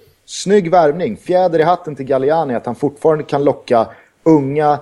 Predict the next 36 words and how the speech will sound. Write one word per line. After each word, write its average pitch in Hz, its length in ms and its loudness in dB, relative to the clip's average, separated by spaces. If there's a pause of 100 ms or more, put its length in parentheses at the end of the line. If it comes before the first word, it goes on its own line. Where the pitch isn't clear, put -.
(160)
stekheta 139 840 0
spelare 135 540 2
runt 120 260 0
om 117 120 0
i 113 60 2
Europa 113 500 2
att 113 120 -2
gå 113 180 0
till 113 140 -6
Milan 135 420 0
och 113 80 0
inte 113 220 -2
gå 107 200 0
till 104 300 0
ett 104 220 -4
Champions 107 340 0
League-lag 117 480 2
eller 101 180 0
något 104 180 -4
annat 117 240 -2
topplag. 92 420 -4 (760)
Eh, 98 640 0 (120)
men 151 380 0
jag 139 220 0
hade 139 280 -2
inte 147 420 -4
känt 190 300 -4
mig 180 120 -4
övertygad 120 580 0
om 104 180 2
att - 280 -6 (360)
Milan 147 420 2
hade 123 160 0
slutat 117 360 -4
topp 113 220 -4
tre 127 300 0